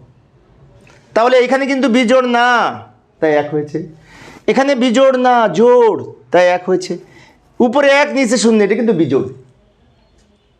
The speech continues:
সেজন্য আউটপুট শূন্য হয়েছে। উপরে এক, নিচে শ-,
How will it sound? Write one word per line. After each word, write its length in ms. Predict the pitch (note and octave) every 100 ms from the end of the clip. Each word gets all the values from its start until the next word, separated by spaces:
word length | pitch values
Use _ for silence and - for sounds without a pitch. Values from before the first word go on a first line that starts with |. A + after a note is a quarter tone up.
| _
সেজন্য 280 | - D#3 E3
আউটপুট 280 | D#3+ D#3+ C#3
শূন্য 240 | - C3+
হয়েছে। 280 | A#2+ A2 G#2+ - - -
উপরে 320 | A#3+ A3+ C#4
এক, 200 | C4+ D4 A3
নিচে 220 | B3+ A#3+
শ-, 140 | -